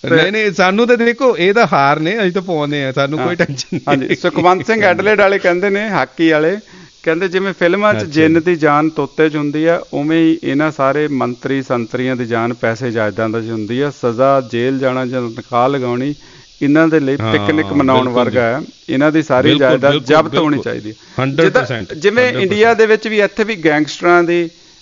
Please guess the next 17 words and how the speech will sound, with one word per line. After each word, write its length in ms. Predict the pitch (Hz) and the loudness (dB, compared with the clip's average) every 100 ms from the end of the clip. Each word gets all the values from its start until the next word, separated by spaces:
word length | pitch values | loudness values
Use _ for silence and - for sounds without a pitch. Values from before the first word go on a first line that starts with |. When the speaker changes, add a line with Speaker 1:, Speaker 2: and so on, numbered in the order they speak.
| - | -8
Speaker 1:
ਜਾਂ 380 | 139 151 151 151 | 0 2 4 2
ਕ੍ਰਿਮੀਨਲਸ 560 | 147 151 165 185 185 160 | 0 -2 0 2 2 0
ਦੀ 140 | 160 | -2
ਜਿਹੜੀ 200 | 160 165 | 0 0
ਜਾਇਦਾਦ 360 | 147 135 139 151 | 2 2 2 0
ਸਾਰੀ 240 | 156 165 | 0 0
ਜ਼ਬਤ 340 | 143 123 - | 0 -2 -2
ਹੁੰਦੀ 300 | 151 139 143 | -4 -2 -2
ਆ 60 | 147 | -4
ਨਾ, 140 | 170 180 - _ _ - | -4 -6 -12 _ _ -10
ਇਹ, 180 | - 185 - | -4 -2 0
ਇਹ 160 | 185 196 | 4 4
ਵੀ 120 | 220 | 4
ਇੱਦਾਂ 240 | 202 151 175 | 0 2 2
ਹੀ 60 | |
ਹੁਣ, 180 | 160 151 | 4 0
ਇਹ, 220 | - 147 | -2 -4